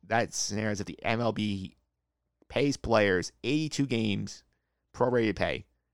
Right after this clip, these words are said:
You get expanded playoffs, all that good stuff. They are threatening to hold out on that over three hundred and twenty-six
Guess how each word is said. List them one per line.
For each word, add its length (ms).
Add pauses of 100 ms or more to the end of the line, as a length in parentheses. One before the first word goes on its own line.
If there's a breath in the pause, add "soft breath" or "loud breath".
(380)
You 100
get 100
expanded 460
playoffs, 720 (360)
all 140
that 100
good 100
stuff. 320 (720)
They 140
are 140
threatening 300
to 80
hold 500
out 180
on 180
that 220 (380)
over 240
three 280
hundred 340
and 100
twenty-six 640